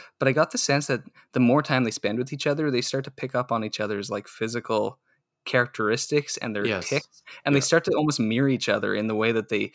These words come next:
Speaker 1: ho-, present and hold themselves on film. Like, there's, and you get these little things where the one character does it and the other character starts doing it. Like, the, he's always got hand cream or lip balm, and she starts using it as the movie goes on. The scene with the sushi, which is very funny, it's during an interrogation scene,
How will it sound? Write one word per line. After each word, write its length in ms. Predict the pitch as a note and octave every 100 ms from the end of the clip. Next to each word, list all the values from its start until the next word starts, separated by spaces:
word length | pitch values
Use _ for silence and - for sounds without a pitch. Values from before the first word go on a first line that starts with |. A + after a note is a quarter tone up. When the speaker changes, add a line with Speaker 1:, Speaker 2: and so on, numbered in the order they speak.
| - -
Speaker 1:
ho-, 200 | - -
present 400 | C3+ A2 A2 A#2+
and 80 | A2
hold 240 | G#2 G#2 G#2+
themselves 460 | A2 - G#2+ G#2+
on 160 | G#2+ G2+
film. 460 | - A#2+ A#2 G#2+ - - - -
Like, 180 | C#3
there's, 140 | C#3+ D3
and 160 | D3 D3+
you 80 |
get 140 | C#3 F3+
these 160 | F#3
little 220 | C#3 D3 C#3+
things 480 | - C#3 C3+ C3 - _ _ -
where 280 | C3 A#2
the 140 | A2 A#2
one 300 | G#2+ A#2+ B2+
character 320 | - C3 C3+
does 220 | B2 A#2
it 60 | B2
and 100 | A#2
the 160 | G#2+ G#2
other 180 | G#2
character 300 | A#2+ B2 A#2+
starts 320 | A#2 - A2+ -
doing 180 | C3
it. 100 | C3
Like, 180 | A#2+ A#2
the, 120 | - - - _
he's 280 | _ - D#3
always 200 | E3 D3+
got 160 | C3+ A#2+
hand 300 | - B2 C3
cream 360 | A#2+ C3 C3 A#2
or 120 | G#2
lip 220 | G2 A2+ -
balm, 420 | B2 B2 B2 B2 - _
and 80 | -
she 140 | - A#2
starts 360 | - B2+ B2+
using 340 | B2+ B2+ B2+ C3
it 220 | B2+ - _ _ _
as 60 | C3
the 60 | B2
movie 160 | A#2+
goes 220 | A#2+ A#2+
on. 240 | A#2+ A#2 A2+
The 100 | B2+
scene 300 | - F#3 F#3
with 100 | F3
the 80 | -
sushi, 400 | - F3 - D#3+
which 180 | C3+
is 100 | A#2+
very 200 | A2+ C3+
funny, 320 | C3+ - B2+ A#2+
it's 120 | -
during 180 | B2 B2+
an 80 |
interrogation 720 | B2 A#2 A#2 G#2+ G2+ G2+ - G#2+
scene, 380 | - G2 G#2+